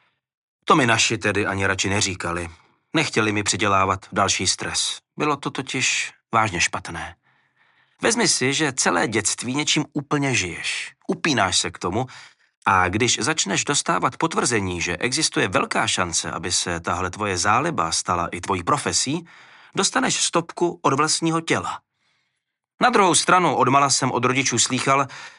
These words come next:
že všechno špatné je pro něco dobré a potvrzením tohohle pořekadla se nakonec ukázala být i tahle nemoc. Můj organismus jako by mi jen dával signál, že si potřebuje po několikaletém intenzivním zápřahu na chvíli odpočinout.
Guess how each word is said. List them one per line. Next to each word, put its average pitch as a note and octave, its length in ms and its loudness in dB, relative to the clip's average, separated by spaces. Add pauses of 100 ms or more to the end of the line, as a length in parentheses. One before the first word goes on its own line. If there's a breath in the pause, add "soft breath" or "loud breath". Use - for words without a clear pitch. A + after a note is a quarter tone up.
že C3 200 -2
všechno C3 300 0
špatné C#3 480 0
je C3+ 140 -2
pro A#2+ 140 0
něco B2+ 280 0
dobré F#2 600 -2
a F#2 260 -2
potvrzením C#3+ 680 -2
tohohle B2+ 420 2
pořekadla A#2 640 -2
se B2+ 260 -2
nakonec B2 480 -2
ukázala A2+ 640 0 (300 loud breath)
být A2 400 -2
i A#2 140 -4
tahle A2+ 300 0
nemoc. G2+ 600 -2 (380)
Můj G#2+ 160 0
organismus C3 760 2
jako C3+ 300 -2
by C3 140 0
mi C3+ 140 0
jen B2+ 180 0
dával B2 320 0
signál, A#2+ 480 2
že A2+ 140 -4
si A#2 160 -4
potřebuje B2 580 -2 (380 loud breath)
po G#2 120 0
několikaletém A#2 800 0
intenzivním A#2 640 0
zápřahu A2 600 0 (320 loud breath)
na C3 100 2
chvíli C3+ 280 -2
odpočinout. - 680 -4